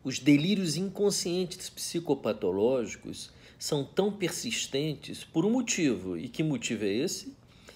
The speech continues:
Eles foram isolados dos aspectos do aprender pela experiência. O indivíduo não aprende com a experiência.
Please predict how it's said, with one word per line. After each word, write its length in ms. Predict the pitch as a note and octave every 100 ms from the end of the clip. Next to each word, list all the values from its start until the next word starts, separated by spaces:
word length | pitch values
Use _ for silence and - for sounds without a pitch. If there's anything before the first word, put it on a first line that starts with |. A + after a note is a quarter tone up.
| - - - - - -
Eles 280 | E3+ F#3+ F#3
foram 400 | - G3+ G#3+ F#3+
isolados 1080 | G3+ A3+ G#3 G#3+ G3+ F3 F3+ E3+ A#2+ G2 -
dos 260 | - D#3+ D#3
aspectos 800 | E3 - - D#3+ E3 - C#3+ C#3
do 100 | D#3+
aprender 580 | D#3+ E3 E3 D3 F#3 -
pela 240 | B2+ G#2+
experiência. 600 | G#2 - G#2 F#2+ F#2 -
O 20 | D#3+
indivíduo 320 | D#3 E3 F3
não 160 | F#3
aprende 520 | G3+ G3 D#3+ F#3+ E3+ A2
com 280 | B2 A2+
a 60 | G2+
experiência. 960 | F#2+ - G2+ F#2 E2+ D2+ - - -